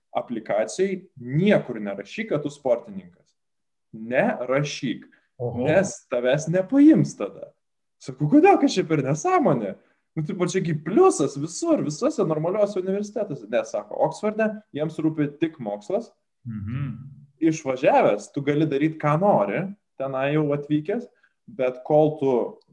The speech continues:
Speaker 1: dar neįstoji, aplikacijai minėk tik savo akademinius pasiekimus, nes jiems svarbu tik tai tavo tyrimai, tiem, kas priiminėja."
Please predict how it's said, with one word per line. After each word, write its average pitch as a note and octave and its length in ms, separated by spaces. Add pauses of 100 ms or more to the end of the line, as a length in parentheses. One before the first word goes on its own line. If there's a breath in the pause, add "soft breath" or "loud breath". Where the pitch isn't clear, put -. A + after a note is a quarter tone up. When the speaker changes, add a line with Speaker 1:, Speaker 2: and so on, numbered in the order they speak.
Speaker 1:
dar B2 300
neįstoji, C3+ 640
aplikacijai D3 800
minėk A#2+ 420
tik F#3+ 120
savo B2+ 340
akademinius B2 580
pasiekimus, F3+ 640 (340)
nes B2+ 260
jiems G#3 400
svarbu B2+ 440
tik G#3 200
tai D3 100
tavo C3+ 300
tyrimai, G#2+ 500 (160)
tiem, C3+ 200
kas A2+ 200
priiminėja." B2 680